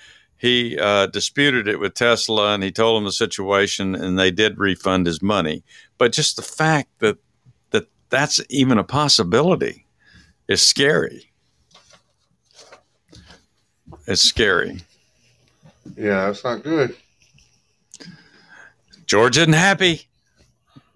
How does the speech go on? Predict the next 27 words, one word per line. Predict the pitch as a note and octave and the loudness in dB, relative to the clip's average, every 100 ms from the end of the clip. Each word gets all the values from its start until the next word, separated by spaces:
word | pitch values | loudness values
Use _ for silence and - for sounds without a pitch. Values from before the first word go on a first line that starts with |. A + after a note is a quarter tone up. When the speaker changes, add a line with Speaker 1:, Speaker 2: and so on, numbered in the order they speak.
| _ _ - | _ _ -14
Speaker 2:
George | C#3 C3+ C3+ - | -6 -2 -4 -4
isn't | C#3 C3 B2+ | -6 -6 -4
happy. | C3+ B2+ - G#2+ G2+ _ _ _ _ _ _ _ _ _ _ D2 _ _ _ _ _ _ _ _ _ - | -2 -2 -4 -8 -8 _ _ _ _ _ _ _ _ _ _ _ _ _ _ _ _ _ _ _ _ -12
Speaker 1:
All | G#2+ | -4
right. | A2+ F#2 - _ _ _ _ _ - | -2 -2 -4 _ _ _ _ _ -6
That's | A2+ A2+ | -4 0
all | A#2 G#2+ | 2 2
I | G#2 | 2
got | G2+ G2 | 2 2
on | F#2+ F#2 | 0 -2
that. | F#2 F#2 E2+ | -2 -4 -2
But | G#2+ G#2+ | -2 -2
so | - G#2+ G#2+ G#2 F#2+ _ - _ _ - _ - | 0 2 2 0 -4 _ -20 _ _ -20 _ -16
look, | G#2+ G#2+ D3 F3+ - C3 | -4 0 0 -2 -8 -4
that's | A#2 F#3 - | 0 0 -2
in, | - E3+ G3 F3+ - - - - - | -2 0 0 -2 -8 -14 -20 -16 -8
that's | E3 F#3+ F#3+ C3+ | -4 -2 -4 -4
in | F3+ F#3+ F#3 | 0 2 0
the | - | 0
infrastructure | G3 G3 F3+ - F3+ D#3+ D3 | 0 0 -2 0 0 0 -6
bill, | B2+ D#3 C#3+ | 0 2 2
people. | A2+ C#3+ D3 F3 F3 - _ | 2 -2 0 0 0 -4 _
<laughs> | C3+ - C#3+ _ _ - _ _ - _ - | -20 -16 -16 _ _ -20 _ _ -20 _ 0
That's | F3+ - - | 0 0 -4
one | C#3+ F#3 | 0 2
of | F3 | 2
those | E3 D3+ - | 0 0 -4